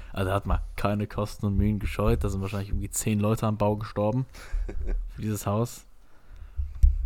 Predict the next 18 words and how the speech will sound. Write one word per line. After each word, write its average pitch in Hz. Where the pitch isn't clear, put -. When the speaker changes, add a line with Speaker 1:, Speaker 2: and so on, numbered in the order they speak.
Speaker 1:
Ja, 92
also 92
wirklich 101
Ver-, 95
Verona, 151
das 113
ist -
ein 110
richtiges 127
reichen 101
Fotzviertel, -
was 92
da -
alles 95
rumläuft. 95
Das -
ist 101
krass. -